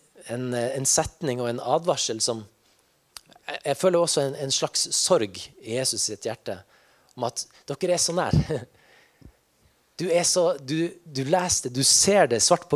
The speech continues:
hvitt, men du ser det ikke i kjøtt og blod. Og i, i våre samfunn så er det ikke sånn at mange av oss nødvendigvis ha-, føler oss sånn som de jødene var, at vi har,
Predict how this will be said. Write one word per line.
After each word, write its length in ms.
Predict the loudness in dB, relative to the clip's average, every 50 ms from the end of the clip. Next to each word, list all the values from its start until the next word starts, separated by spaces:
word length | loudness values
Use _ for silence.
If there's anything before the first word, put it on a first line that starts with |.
| 4
hvitt, 300 | 4 4 2 2 0 -2 -2 -2 -4 -8 -20 -20 _ _ _ _
men 160 | -8 -6 -2 0
du 60 | 2
ser 300 | 2 4 6 6 6 6
det 80 | 4 2
ikke 140 | 2 2 2
i 140 | 2 2 0 0
kjøtt 360 | 0 -2 -4 -4 -6 -6 -6 -6 -8 _ _ _ _ _ -10 -8
og 60 | -4
blod. 220 | -2 -2 -4 -4 -6 -14 _ _ _ _ _ _ _ _ _ _ _ _ _ _ _ _ -20 -20 -20 -20 -20 -20 -20 -20 -20 _ _ 4
Og 300 | 6 8 8 8 6 2 -4 -16 _ _ _ _ _ _ _ _ _ _ -20 -20 -20 -20 _ _ _ _ _ _ _ _ _ _ _ _ _ _ _ _
i, 140 | 0 0 0 0 0 -4 -6 -6 -6 -6 -4
i 80 | -4 0 2
våre 180 | 4 4 4 4
samfunn 400 | 4 2 2 0 0 -2 -2 0
så 140 | 2 2 2
er 80 | 2
det 80 | 2 0
ikke 100 | 0 0
sånn 220 | 0 0 0 -2 -4
at 140 | -6 -12 -14 -12
mange 320 | -2 2 2 2 4 4 4
av 220 | 4 4 4 2 -2
oss 380 | -2 0 0 0 -2 -2 -6 _ _ _ _ -10
nødvendigvis 540 | -8 -4 -2 -2 -2 -2 -2 -2 -2 -2 -2 -4
ha-, 140 | -8 -12 -16 _ _ _ _ _ _
føler 380 | -6 0 2 2 4 4 4 2
oss 240 | 2 2 0 -2 -4 -8 -14 _ _ _ _
sånn 240 | -6 -2 -2 0 0
som 160 | -2 -2 -2
de 80 | 0 2
jødene 400 | 4 4 4 4 2 0 0 0
var, 160 | -2 -4 -4
at 160 | -8 -8 -4
vi 80 | -2 0
har, 260 | 0 2 2 0 0